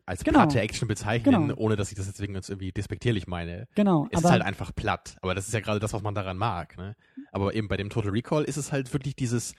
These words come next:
Speaker 1: es ist knallharte, spannende Action, aber trotzdem noch mit ein bisschen was dahinter.
Speaker 2: Genau, und das, was du auch gesagt hast, so, ich meine, die Sets sind halt als Sets so ein bisschen noch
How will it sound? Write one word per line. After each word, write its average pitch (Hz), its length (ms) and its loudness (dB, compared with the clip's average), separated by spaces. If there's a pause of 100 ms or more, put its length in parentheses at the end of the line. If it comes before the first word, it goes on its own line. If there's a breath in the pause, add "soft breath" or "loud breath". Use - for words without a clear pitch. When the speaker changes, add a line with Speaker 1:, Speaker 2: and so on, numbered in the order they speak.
Speaker 1:
es - 140 -2
ist 117 140 -6
knallharte, 151 500 0
spannende 120 380 -2
Action, - 420 -6 (240 loud breath)
aber 120 180 2
trotzdem 208 680 -2
noch 180 180 0
mit 190 140 2
ein 180 100 -2
bisschen 185 240 -2
was 175 120 -2
dahinter. 180 420 -2
Speaker 2:
Genau, 226 200 6
und 170 140 4
das, 185 140 4
was 190 100 0
du 214 100 4
auch 208 140 2
gesagt 190 340 0
hast, 185 160 0
so, 160 380 4
ich - 180 -16
meine, 160 160 0
die 156 120 -4
Sets - 600 -10 (140)
sind 160 380 0
halt 156 160 -6
als - 240 -8
Sets - 260 -4
so 170 80 -2
ein 156 60 0
bisschen 156 280 -2
noch - 240 -4